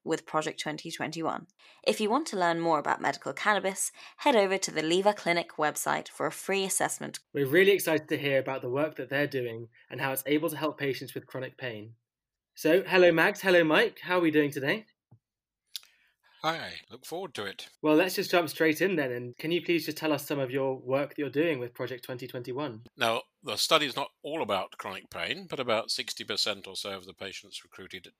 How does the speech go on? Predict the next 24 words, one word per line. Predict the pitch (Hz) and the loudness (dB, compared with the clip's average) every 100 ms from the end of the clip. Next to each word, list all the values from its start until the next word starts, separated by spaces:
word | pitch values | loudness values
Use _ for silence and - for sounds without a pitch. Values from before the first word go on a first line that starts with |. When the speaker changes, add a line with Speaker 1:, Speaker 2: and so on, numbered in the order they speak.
| - | -18
Speaker 3:
do | 110 | -16
have | 90 - - - | -14 -14 -16 -18
chronic | - 87 - _ | -20 -20 -20 _
pain, | 87 101 135 | -10 -10 -10
and | 98 | -12
the | 98 | -12
others | 95 95 - | -12 -12 -12
have | 92 | -14
a | 87 - | -18 -16
variety | 95 92 87 92 | -14 -12 -14 -16
of | 87 | -14
other | 87 87 - - - _ | -14 -14 -18 -20 -20 _
conditions | - 85 98 - 90 | -20 -14 -10 -10 -10
that | 87 92 | -14 -16
can | 90 | -14
be | 92 | -10
helped | 92 - | -10 -10
by | 92 | -14
medical | 90 - - | -12 -14 -16
cannabis, | - 87 85 87 - | -16 -16 -16 -10 -8
such | 90 85 | -6 -8
as | 95 82 | -12 -12
anxiety, | 78 82 - 101 107 - 104 101 98 | -12 -12 -10 -8 -8 -8 -10 -10 -10
uh, | 87 | -10